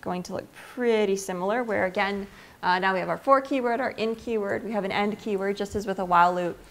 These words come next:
no colon after the line with the for. Um, and another thing to note here is I'm, I'm using a range in Julia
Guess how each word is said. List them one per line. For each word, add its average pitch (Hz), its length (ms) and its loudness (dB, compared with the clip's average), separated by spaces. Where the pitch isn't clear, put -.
no 226 140 6
colon 196 360 2
after 180 440 2
the 180 100 4
line 175 220 6
with 175 120 -6
the 190 60 -6
for. 170 420 -2
Um, 175 440 2
and 175 680 -2
another 202 320 2
thing 220 180 -2
to 208 100 -4
note 185 180 0
here 196 200 2
is 190 100 4
I'm, 185 200 2
I'm 190 140 2
using 196 280 0
a 175 60 2
range 185 560 -4
in 269 180 -4
Julia 277 500 -2